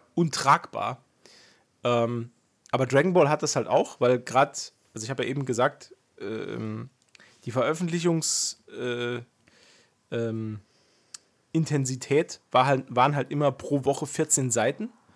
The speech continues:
Ähm, und die Anime-Serie wurde produziert, als der Manga noch lief. Und, äh, irgendwann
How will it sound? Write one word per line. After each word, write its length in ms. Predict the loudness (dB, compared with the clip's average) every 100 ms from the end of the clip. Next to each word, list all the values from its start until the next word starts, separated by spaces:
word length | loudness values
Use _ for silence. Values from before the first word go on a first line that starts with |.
| _ _ _ _ _ -2
Ähm, 460 | 0 0 -2 -6 -10 -20 _ -20 -18 -2
und 320 | -2 -2 -4
die 400 | -2 0 -2 -4 _ _ _ _ 4
Anime-Serie 760 | 4 6 4 4 2 2 0
wurde 240 | 0 2 2
produziert, 640 | 0 -4 -2 0 2 2
als 180 | 0 0
der 120 | 0
Manga 340 | 2 2 2
noch 220 | 0 -4 -6
lief. 400 | -8 -8 -12 _ _ _ _ _ _ _ _ _ _ _ -4
Und, 420 | 0 0 -2 0
äh, 240 | 2 2 2
irgendwann 640 | 2 2 4 2 4 -2